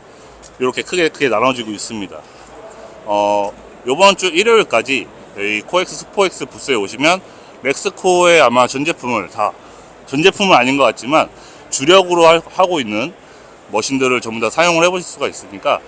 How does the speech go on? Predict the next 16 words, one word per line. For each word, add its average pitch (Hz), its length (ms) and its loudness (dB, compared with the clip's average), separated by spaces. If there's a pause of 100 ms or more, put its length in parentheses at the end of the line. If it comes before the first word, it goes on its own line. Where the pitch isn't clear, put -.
(300)
어, 107 100 -4
한 196 120 0
번씩 196 220 0
오셔갖고 160 340 2
다 110 120 -8
써보시면 131 840 -4
되게 98 180 -10
좋을 127 180 -8
것 95 220 -4
같아요. 85 180 -18 (360)
특히나 - 280 0
신상으로 208 440 2
나온 120 240 2
제품도 117 320 -6
진짜 123 300 -8
좋습니다. 101 420 -12